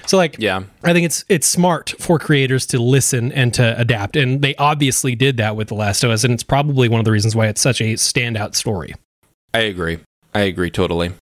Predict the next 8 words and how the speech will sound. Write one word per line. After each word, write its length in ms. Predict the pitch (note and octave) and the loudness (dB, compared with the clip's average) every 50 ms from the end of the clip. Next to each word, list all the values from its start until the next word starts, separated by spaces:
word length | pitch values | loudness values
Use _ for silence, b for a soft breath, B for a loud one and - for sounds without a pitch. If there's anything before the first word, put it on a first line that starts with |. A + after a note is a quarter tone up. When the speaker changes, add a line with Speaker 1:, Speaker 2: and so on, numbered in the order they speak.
| _ _ _ _ _ _ _ _ - G#3 | _ _ _ _ _ _ _ _ -4 -2
Speaker 2:
know 40 | A#3 | -2
what's 120 | B3+ G#3+ G#3 | 0 2 0
also 240 | F3+ E3 - E3 C3 | 0 0 0 -2 -2
funny 220 | - B2 A2 G#2+ | 0 0 0 0
about 160 | G#2 G2+ G2 | 0 0 0
Ashley 340 | F#2+ F#2+ G#2 G#2 - G2+ F#2+ | 0 -2 -2 -2 -4 -6 -6
Johnson 480 | F2 - F#2+ F#2 G2 G2 - - F2+ E2+ | -4 -4 -2 -2 -2 -2 -2 -4 -2 -2
is 400 | E2+ E2 E2 E2 E2 - - | -2 -2 -2 -4 -6 -8 -12